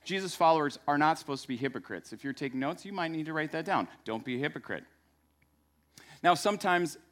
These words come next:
being a hypocrite is humorous, like the cookies that weren't yours. Sometimes it's hurtful,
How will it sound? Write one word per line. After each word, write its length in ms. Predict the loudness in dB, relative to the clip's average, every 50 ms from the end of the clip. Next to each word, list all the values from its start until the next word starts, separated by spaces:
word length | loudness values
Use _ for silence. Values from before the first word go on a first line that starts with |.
| -14 -6
being 280 | -2 2 2 4 4 2
a 40 | 2
hypocrite 480 | 0 -2 -4 -6 -4 -2 0 0 0 0 0
is 280 | 0 0 -2 -2 -8 -16 -16
humorous, 680 | -12 -8 -6 -4 0 2 2 2 2 0 -2 -6 -4
like 200 | -2 -2 -2 -4
the 60 | -6 -8
cookies 640 | -6 -4 -4 -4 -4 -4 -4 -4 -4 -8 -16 -20 _ _ _ _ _ _ -2
that 140 | 0 0 2
weren't 260 | 2 0 -2 -2 -2
yours. 500 | -2 -2 0 0 -2 -4 -6 -10 -14 -16 -18 _ _ _ _ _ _ _ _ _ _ _ _ _ _ _ _ _ _ _ _
Sometimes 520 | -6 -2 -2 -2 0 2 2 2 2 0 -2
it's 220 | -6 -10 -10 -14 -16 -16 -12
hurtful, 480 | -10 -10 -10 -10 -14 -18 -20 -20 -20